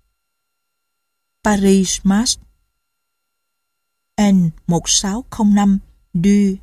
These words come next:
hai mươi mốt février một chín tám mươi. Lời tự thuật của một người có lẽ là nhân ngãi chót của nàng. Hay là chuyện bốn mươi đêm với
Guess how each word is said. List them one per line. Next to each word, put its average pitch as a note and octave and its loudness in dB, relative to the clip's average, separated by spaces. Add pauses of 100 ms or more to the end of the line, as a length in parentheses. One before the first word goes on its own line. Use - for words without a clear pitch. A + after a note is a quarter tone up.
hai G3 -4
mươi F#3 2
mốt G3+ 0 (380)
février F#3+ 0 (200)
một D#3+ -4
chín G3+ 0 (120)
tám G#3 -4
mươi. F3+ 0 (3250)
Lời F3+ 2
tự E3+ -2
thuật F3+ -4 (120)
của E3+ -2
một F#3+ -2
người D#3+ 0
có B3 -6
lẽ F#3+ -4
là G#3 -2
nhân E3+ 0
ngãi E3 -2
chót A3 -4 (100)
của E3+ -4
nàng. E3+ -2 (1600)
Hay A3+ -2
là G3 0
chuyện E3 -2 (120)
bốn G3+ 2
mươi G3 4
đêm E3+ 2
với F3+ 0